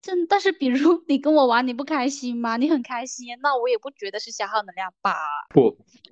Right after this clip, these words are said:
Speaker 2: 应该是在我想要享受自己一个人的时候，
Speaker 1: 嗯。
Speaker 2: 喊我出去的话，就会很消耗。如果比较无聊，
Speaker 1: 哦。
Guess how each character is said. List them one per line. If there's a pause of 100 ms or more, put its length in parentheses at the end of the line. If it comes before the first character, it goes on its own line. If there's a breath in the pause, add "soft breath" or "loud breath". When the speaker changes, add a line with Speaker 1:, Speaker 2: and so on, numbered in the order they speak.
Speaker 2:
应
该
是
在
我
想
要
享
受
自
己
一
个
人
的
时
候，
Speaker 1:
嗯。
Speaker 2:
喊
我
出
去
的
话，
就
会
很
消
耗。 (420 soft breath)
如
果
比
较
无
聊，
Speaker 1:
哦。